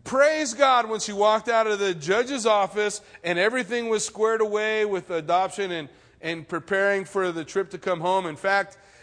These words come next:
the, she, the house that she's staying in, full of Christians. So she's,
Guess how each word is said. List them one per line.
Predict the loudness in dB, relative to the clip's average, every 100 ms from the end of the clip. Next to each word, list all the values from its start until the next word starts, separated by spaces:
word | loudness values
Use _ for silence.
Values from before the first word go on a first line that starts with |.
| -6
the, | 0 2 2 -4 -8
she, | -8 -8 -4
the | -2
house | 2 2 0
that | -6
she's | -10 -6
staying | -4 -2
in, | -2 -4
full | -4 -2
of | -4
Christians. | -4 -6 -6 -18 -20 -20 _ _ _ _ _ -20 _ _
So | -4 -4
she's, | -2 -4 -4 -8